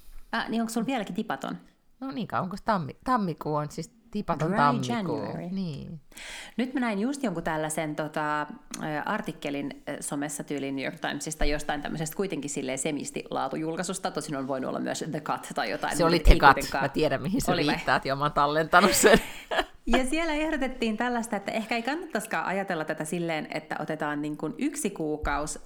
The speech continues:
Speaker 1: täysin raittiina, ja sit sen jälkeen jatketaan niin kuin ollaan aina jatkettu. Me, tavallaan niin kuin ensimmäinen päivä helmikuuta lähtien ryypiskellään silleen antaumuksella niin kuin ennenkin,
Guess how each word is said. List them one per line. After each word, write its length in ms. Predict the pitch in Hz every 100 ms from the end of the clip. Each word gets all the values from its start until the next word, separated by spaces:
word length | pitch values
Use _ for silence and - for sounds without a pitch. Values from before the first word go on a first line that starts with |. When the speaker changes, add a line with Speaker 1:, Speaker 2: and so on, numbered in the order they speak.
| -
Speaker 1:
täysin 560 | 175 254 294 254 226 - - _ -
raittiina, 760 | 196 196 190 - 190 170 165 -
ja 80 |
sit 120 | 151 156
sen 140 | 151
jälkeen 360 | 139 131 131 127
jatketaan 560 | 131 127 - 123 120
niin 160 | 127 -
kuin 140 | - -
ollaan 340 | 131 139 -
aina 180 | 143 139
jatkettu. 680 | 139 156 - 175 - 214 -
Me, 380 | 180 - 135 175
tavallaan 380 | 170 156 165 160
niin 80 | 165
kuin 120 | -
ensimmäinen 420 | 160 160 170 170
päivä 180 | 180 175
helmikuuta 500 | 180 185 190 180 175
lähtien 340 | 175 170 180
ryypiskellään 600 | 180 175 175 - 170 170 170
silleen 300 | 165 160 160
antaumuksella 680 | 160 170 170 175 - 175 175
niin 180 | 175
kuin 100 | 175 -
ennenkin, 440 | 190 214 226 269